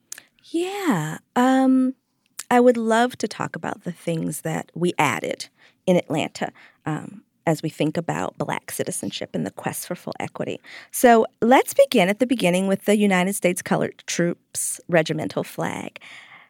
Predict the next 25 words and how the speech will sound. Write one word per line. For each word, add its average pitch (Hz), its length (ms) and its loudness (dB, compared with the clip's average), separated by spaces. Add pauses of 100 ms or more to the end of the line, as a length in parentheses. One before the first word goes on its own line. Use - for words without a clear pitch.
(140)
That 247 500 2
flag 190 760 -2
was 196 220 -2
painted 190 600 -4
by, 175 460 -4
first - 300 -2
of 226 80 -16
all, 180 220 -2
an 131 180 -8
artist 202 440 0
of - 140 -12
quite - 300 -6
some 160 280 -4
note, 151 400 -8 (160)
David 185 360 -4
Bustle 185 380 -8
Bowser. - 580 -12 (760)
Um, 165 440 -4 (200)
try 160 180 -4
to 160 80 -10
say 156 180 -8
that 160 180 -14
fast 165 340 -16
five 60 260 -14
times. - 420 -14